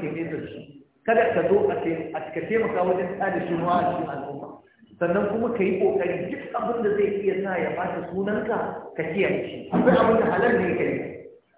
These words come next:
amma wallahi za su iya sukarka, za su iya taɓa ka a kai. Sannan kuma dole ne mutum ya samu kafafa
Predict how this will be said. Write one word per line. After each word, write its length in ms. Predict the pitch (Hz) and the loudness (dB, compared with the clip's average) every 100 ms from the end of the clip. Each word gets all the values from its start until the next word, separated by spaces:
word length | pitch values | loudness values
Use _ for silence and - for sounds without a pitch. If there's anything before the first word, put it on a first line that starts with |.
| _ _ _ - | _ _ _ -4
amma 240 | 165 208 208 | 0 4 6
wallahi 400 | 196 226 226 185 | 6 4 4 4
za 100 | 208 | 2
su 240 | - - | 2 0
iya 80 | 190 190 | 0 2
sukarka, 440 | 269 208 - - - - - - - - 120 | 2 2 0 -2 -4 -8 -14 -20 -20 -20 -4
za 80 | 180 | 2
su 240 | 233 - 214 | 4 4 2
iya 80 | - | 2
taɓa 200 | - 175 | 4 4
ka 340 | - - - | 2 0 -2
a 80 | - | -4
kai. 180 | - 151 - - - - - | -4 -4 -6 -12 -18 -18 -4
Sannan 260 | 247 233 233 | 0 2 2
kuma 160 | 226 226 | 2 4
dole 240 | 247 247 | 4 6
ne 80 | 226 | 6
mutum 240 | 220 220 220 | 6 4 2
ya 60 | - | 2
samu 200 | 180 196 | 0 2
kafafa 360 | - 196 208 | 0 0 2